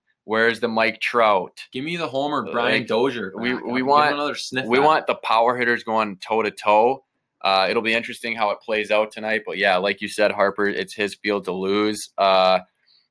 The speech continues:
Speaker 1: but, uh, just looking at both sides of the bracket,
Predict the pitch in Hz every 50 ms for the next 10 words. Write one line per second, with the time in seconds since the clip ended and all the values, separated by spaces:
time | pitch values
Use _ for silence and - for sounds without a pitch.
0 | _ - 101 101 101 98 90 - _ - - 73 64 - 110 - 143 147 - 127
1 | 135 139 139 147 135 120 98 - - 104 110 120 - - 113 113 113 107 98 98
2 | 92 - 92 92 95 98 104 - 98 90 80 -